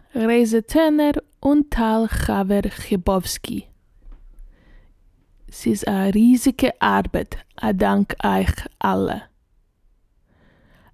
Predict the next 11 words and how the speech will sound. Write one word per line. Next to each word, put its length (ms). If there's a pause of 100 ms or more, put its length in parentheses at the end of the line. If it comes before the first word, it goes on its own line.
Als 280 (100)
ihr 360
will 220
a 120 (120)
guck 360
tun, 420 (520)
könnt 280
ihr 180
leihen 640 (120)
und 280
herabladen 920